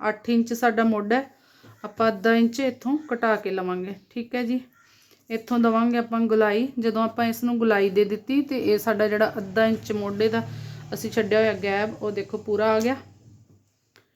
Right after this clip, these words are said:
ਠੀਕ ਹੈ ਜੀ, ਇੱਧਰ ਆਪਾਂ ਰੱਖਾਂਗੇ ਬੁੱਕ ਸਾਢੇ ਪੰਜ ਇੰਚ।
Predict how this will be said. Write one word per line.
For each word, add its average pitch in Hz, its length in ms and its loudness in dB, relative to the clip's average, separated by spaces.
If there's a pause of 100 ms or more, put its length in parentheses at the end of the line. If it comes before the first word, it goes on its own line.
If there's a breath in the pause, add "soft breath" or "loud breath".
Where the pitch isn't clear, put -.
(180)
ਠੀਕ 233 280 -8
ਹੈ 247 100 -2
ਜੀ, 240 140 0 (1400)
ਇੱਧਰ 220 300 -8
ਆਪਾਂ 226 340 -8
ਰੱਖਾਂਗੇ 220 380 -12 (100)
ਬੁੱਕ 208 420 -8 (1120)
ਸਾਢੇ 214 300 -2
ਪੰਜ 220 360 -6
ਇੰਚ। 262 260 -4